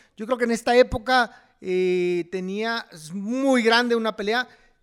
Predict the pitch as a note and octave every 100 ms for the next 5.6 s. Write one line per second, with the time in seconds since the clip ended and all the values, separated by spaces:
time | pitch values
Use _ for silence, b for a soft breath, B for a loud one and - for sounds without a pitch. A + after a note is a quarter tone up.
0 | _ G#3 G3+ G#3+ D#4 D4+ B3 A#3+ B3 A3+
1 | G#3 G#3 G#3+ F#3+ E3+ A3+ G#3 G3+ F#3+ G3+
2 | G3+ G#3+ F3 F3+ F#3 G#3 G#3 - F#3+ F#3
3 | F#3+ F#3+ F3+ D#3 C#3+ b b b b _
4 | F3 G3 E3+ F#3 G3 G#3+ G3+ F3 F3 D3+
5 | C#3 - D#3+ D#3+ D3+